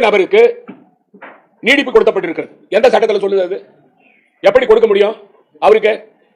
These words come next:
இன்னைக்கு அரிசி விலை முப்பத்தஞ்சு ரூபாய், நீங்க நாற்பத்தேழு ரூபாய் கொடுத்து வாங்குறீங்க, அதுல கையூட்டு. அது மட்டும் இல்லாம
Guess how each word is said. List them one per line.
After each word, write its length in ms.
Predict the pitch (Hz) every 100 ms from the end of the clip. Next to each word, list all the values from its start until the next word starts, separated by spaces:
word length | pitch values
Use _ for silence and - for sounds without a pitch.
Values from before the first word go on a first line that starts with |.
| 175
இன்னைக்கு 240 | 214 214 -
அரிசி 200 | 208 233
விலை 140 | 214 220
முப்பத்தஞ்சு 380 | 196 214 196 202
ரூபாய், 220 | 202 - - _ _ _ _ _ _ _
நீங்க 160 | 208 196
நாற்பத்தேழு 380 | 190 247 220 196
ரூபாய் 140 | 214
கொடுத்து 200 | 190 175
வாங்குறீங்க, 300 | 165 143 117 - _ _ _ _ _ _ _ _ _ _ _ _ _ _ _
அதுல 160 | 175 233 214
கையூட்டு. 320 | 226 208 151 - _ - - - _ _ -
அது 100 | 175
மட்டும் 200 | 240 240 220
இல்லாம 200 | 180